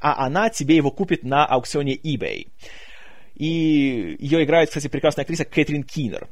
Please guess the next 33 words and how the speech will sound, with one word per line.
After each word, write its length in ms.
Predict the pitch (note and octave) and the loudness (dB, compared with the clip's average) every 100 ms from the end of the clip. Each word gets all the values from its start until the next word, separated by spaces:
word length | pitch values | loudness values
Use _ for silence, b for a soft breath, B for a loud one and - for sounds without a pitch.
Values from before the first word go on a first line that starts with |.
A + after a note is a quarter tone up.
| B2+ | -8
двукратная 400 | B2+ C#3+ C#3 B2 | -2 0 0 0
номинантка 320 | A#2+ A#2+ B2+ | -2 -2 -2
на 100 | A#2+ | -2
Оскар. 380 | A2 - - - - B B B B - - | -2 -6 -10 -12 -16 B B B B -12 -6
И 260 | E3 E3 - - - - - | -4 -4 -8 -14 -16 -16 -14
хорошо 440 | - A#3 - C#4+ | 0 2 4 2
играет, 460 | A3 G3+ A2 F2+ - | 2 4 4 2 -2
и 100 | F3 | -2
отношения 380 | A3 G#3+ B3 G#3+ | 0 0 0 0
между 160 | F3 | -2
ними 180 | G3 F#3+ | -2 0
очень 220 | F#3+ F#3+ | 0 0
даже 140 | F3+ F3 | -2 -2
так 140 | E3 | -4
хорошо 540 | - - - F3 - D#3 | -6 -12 0 0 2 0
получаются. 680 | D#3+ F3 A#3+ A#3+ G3+ D3+ | 0 0 2 2 2 0
Вот 220 | D3 D3+ - | -2 -2 -6
у 80 | D#3 | -2
них 160 | F3 | -2
с 60 | - | 0
Кареллом 340 | D3 D3+ C3 | 2 2 2
есть 180 | D#3 G3+ | 2 2
эта 120 | D#3+ | 2
самая 420 | D3+ D3 C3+ B2+ - | -2 -2 -2 -4 -8
химия. 640 | - - F3 D3 B2+ A#2+ - B B B B B B - | -12 -4 -2 0 0 0 -4 B B B B B B -6
И 360 | D3+ E3 E3 | -2 2 2
всё, 220 | D3+ F3+ | 4 4
вот 220 | A2 D#3 D3+ | 6 4 2
уже 320 | C3 A#2 G2+ B - - - - | 2 2 0 B -16 -16 -14 -6
он 100 | C#3+ | 0
добился 320 | C#3 D3 C#3 | 2 2 -2
того, 240 | A#2 C#3+ | -2 -2
что 1080 | C3+ - A#2+ B2 A2+ D#2 A1+ G1+ G1+ G1+ - | -2 -6 -4 -2 -2 -4 -8 -10 -12 -14 -16